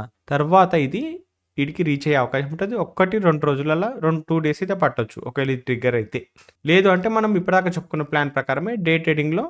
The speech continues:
చూసుకోవచ్చు. దీనికోసం అయితే వెయిట్ చేస్తా నేను, కొంచెం టైం పట్టొచ్చు, but వెయిట్ చేస్తా. So, ప్రస్తుతానికైతే ఫస్ట్ నాకు ఇది ట్రిగ్గర్ అవ్వాలి, ఫిఫ్టీ టూ థౌజండ్ వన్ థర్టీ వన్. ఇక్కడికి వెళ్ళి చిన్న పొజిషన్ తీసుకుంటా బయింగ్ సైడ్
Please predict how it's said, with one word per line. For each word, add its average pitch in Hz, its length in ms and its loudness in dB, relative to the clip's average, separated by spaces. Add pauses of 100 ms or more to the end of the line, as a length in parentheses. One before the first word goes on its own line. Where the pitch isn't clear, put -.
(140)
చూసుకోవచ్చు. 131 460 -2
దీనికోసం 208 420 0
అయితే 226 180 4
వెయిట్ 175 220 6
చేస్తా 139 240 0
నేను, 156 240 -4 (500)
కొంచెం 143 200 -2
టైం 147 200 4
పట్టొచ్చు, 175 420 0
but 247 240 -2
వెయిట్ 143 220 2
చేస్తా. - 260 -6 (640)
So, 196 120 -4
ప్రస్తుతానికైతే 175 680 0 (320)
ఫస్ట్ 175 200 2 (100)
నాకు 175 200 0
ఇది 143 200 0
ట్రిగ్గర్ 139 280 2
అవ్వాలి, 185 240 6
ఫిఫ్టీ 160 260 -2
టూ 175 140 2
థౌజండ్ 175 240 2
వన్ 165 140 0
థర్టీ 180 200 -2
వన్. 247 80 -4 (120)
ఇక్కడికి 185 320 0
వెళ్ళి 214 140 0 (120)
చిన్న 170 140 -2 (100)
పొజిషన్ 156 380 -2
తీసుకుంటా 208 360 -6 (500)
బయింగ్ 151 300 2
సైడ్ 202 180 0